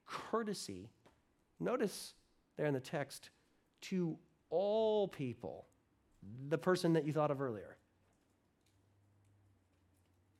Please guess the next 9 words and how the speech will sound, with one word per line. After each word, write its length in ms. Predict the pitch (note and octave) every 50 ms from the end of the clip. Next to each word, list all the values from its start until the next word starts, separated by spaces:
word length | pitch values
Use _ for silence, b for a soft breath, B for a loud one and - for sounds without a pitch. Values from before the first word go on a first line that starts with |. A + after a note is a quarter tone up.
| _ _ _ _ _ _ _ _ _ _ _ _ _ -
Now, 180 | C#3 C3+ C#3
a 40 | D#3
good 220 | D#3 A3 G#3+ F#3 - - - -
test 340 | - - B3+ D4 C#4+ -
case 320 | - - D3+ C#3+ C3 - -
of 160 | C#3 A2+ A2+
this, 520 | A2+ G#2 G#2+ - - - - - - - - - - - _ _ _ _ _ _ _ _ _ _ _ _ _ _ _ _ _ _ _ _ _ _
gentleness 720 | - - C3+ D3 C#3+ - C#3 B2+ A#2 A#2 C3+ D3+ - - -
and 80 | -